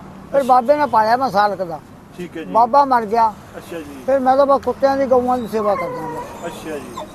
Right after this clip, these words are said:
Speaker 1: ਮੰਗਦਾ ਵੀ ਨਹੀਂ ਹੈ, ਕੋਈ ਦੇ ਦੇਵੇ ਠੀਕ ਹੈ, ਨਹੀਂ ਮੰਗਣ ਨਹੀਂ ਜਾਂਦਾ ਮੈਂ।
Speaker 2: ਠੀਕ ਹੈ ਜੀ।
Speaker 1: ਆਪਾਂ ਨੂੰ ਦਿੰਦੇ ਆ ਲੋਕ, ਮੈਂ ਠੀਕ ਹੋਇਆ ਨਾ,
Speaker 2: ਹਾਂਜੀ।
Speaker 1: ਬਹੁਤ ਦਿੰਦੇ ਆ ਲੋਕ।
Speaker 2: ਠੀਕ ਹੈ ਜੀ।
Speaker 1: ਮੈਂ
Speaker 2: ਇਹ
Speaker 1: ਨਹੀਂ।
Speaker 2: ਫਿਰ ਕੁੱਤੇ ਤੁਸੀਂ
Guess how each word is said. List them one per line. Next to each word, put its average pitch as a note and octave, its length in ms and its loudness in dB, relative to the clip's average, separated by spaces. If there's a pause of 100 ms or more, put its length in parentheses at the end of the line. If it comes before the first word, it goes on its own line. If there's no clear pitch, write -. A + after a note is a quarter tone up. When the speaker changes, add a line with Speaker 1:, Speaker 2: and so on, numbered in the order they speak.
Speaker 1:
ਮੰਗਦਾ C#4 400 4
ਵੀ D4+ 100 -4
ਨਹੀਂ D4+ 140 0
ਹੈ, B3 180 4
ਕੋਈ C4 160 4
ਦੇ B3+ 200 4
ਦੇਵੇ C#4 240 6
ਠੀਕ A#3 240 -2
ਹੈ, C4+ 80 4
ਨਹੀਂ C4 120 -4
ਮੰਗਣ A#3 280 -4
ਨਹੀਂ C#4+ 100 -6
ਜਾਂਦਾ F3+ 260 -6
ਮੈਂ। D3+ 280 -12
Speaker 2:
ਠੀਕ D#3 200 -10
ਹੈ C#3+ 40 -8
ਜੀ। - 180 -12 (240)
Speaker 1:
ਆਪਾਂ C#4 240 2
ਨੂੰ C4 80 -2
ਦਿੰਦੇ B3 260 2
ਆ C4+ 80 6
ਲੋਕ, A#3 220 0
ਮੈਂ A#3+ 140 2
ਠੀਕ B3 300 -2
ਹੋਇਆ C#4+ 160 4
ਨਾ, D#4+ 320 2
Speaker 2:
ਹਾਂਜੀ। E3 220 -14 (360)
Speaker 1:
ਬਹੁਤ A#3 240 4
ਦਿੰਦੇ A3 280 -4
ਆ G3 60 -4
ਲੋਕ। E3+ 160 -6 (300)
Speaker 2:
ਠੀਕ E3 180 -12
ਹੈ D#3+ 80 -14
ਜੀ। D3 160 -14 (220)
Speaker 1:
ਮੈਂ C4+ 120 2
Speaker 2:
ਇਹ B3+ 80 0
Speaker 1:
ਨਹੀਂ। B3+ 120 2
Speaker 2:
ਫਿਰ - 100 -4
ਕੁੱਤੇ B3 440 -12
ਤੁਸੀਂ B3 340 -12